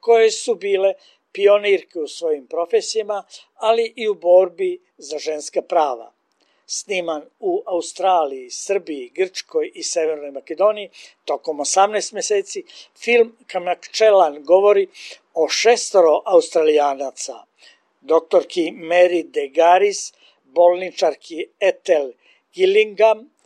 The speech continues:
spisateljici Steli Miles Franklin, ćerki poznatog sidnejskog magnata Olive Kinga,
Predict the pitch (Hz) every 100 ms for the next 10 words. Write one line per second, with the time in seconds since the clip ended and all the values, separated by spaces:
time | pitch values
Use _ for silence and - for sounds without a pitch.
0 | _ _ _ - - 185 208 - 202 196
1 | 190 185 - 190 - - - 196 185 185
2 | 165 160 160 151 147 - 170 196 214 -
3 | 233 220 _ _ _ _ - 170 175 170
4 | - 190 160 - - _ _ 190 185 165
5 | 165 147 180 156 _ _ _ _ - 202
6 | 175 180 151 - 180 160 165 156 156 165
7 | 170 - 165 - 180 160 151 - 214 214
8 | 214